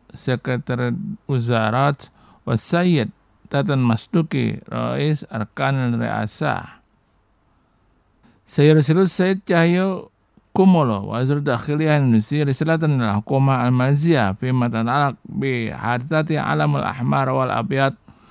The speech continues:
allati tatwa'u ra'san ala aqib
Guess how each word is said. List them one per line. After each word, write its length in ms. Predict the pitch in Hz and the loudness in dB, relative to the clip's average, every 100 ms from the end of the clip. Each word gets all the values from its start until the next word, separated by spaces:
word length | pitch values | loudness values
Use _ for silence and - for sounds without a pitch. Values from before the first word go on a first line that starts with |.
| - - | -20 -4
allati 320 | 170 170 147 | -2 0 -2
tatwa'u 640 | 110 110 135 123 147 143 | -4 -6 -4 -2 -2 -2
ra'san 320 | 135 139 131 | -2 -4 -4
ala 480 | 69 131 117 104 - _ - | -4 -4 -2 -4 -8 _ -4
aqib 320 | 175 - | -4 -2